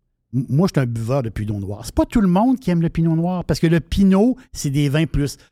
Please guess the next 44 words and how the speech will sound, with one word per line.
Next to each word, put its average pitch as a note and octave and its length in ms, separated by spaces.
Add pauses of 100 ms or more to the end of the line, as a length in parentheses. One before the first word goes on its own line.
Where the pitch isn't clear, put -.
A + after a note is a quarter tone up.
(140)
un G2 60
peu A#2 100
plus B2 160
légers, F3+ 760 (240)
un A2 40
peu A2 100
plus C3+ 180
sur A#2 200
la C#3 160
cerise, E3 760 (160)
un G#2+ 80
peu B2 120
plus C3 200
light, D#3 600
si - 80
on D#3+ 100
peut D3+ 200
dire. D3 300 (200)
Il B2 40
y - 20
a - 20
du A#2 60
monde F#3+ 160
qui - 80
aime A2+ 180
les A2+ 120
vins D3 120
un C3+ 40
peu A#2 100
plus A#2 120
corsés, D3+ 540 (260)
un C3+ 100
peu A2 100
plus C3+ 140
boisés. B2 640 (220)
Mais - 120 (100)
le C3 140
pinot, G3+ 540 (460)
euh, A#2+ 300
on B2+ 200
est, D3 300
on, B2+ 400
on B2 120
est C#3+ 160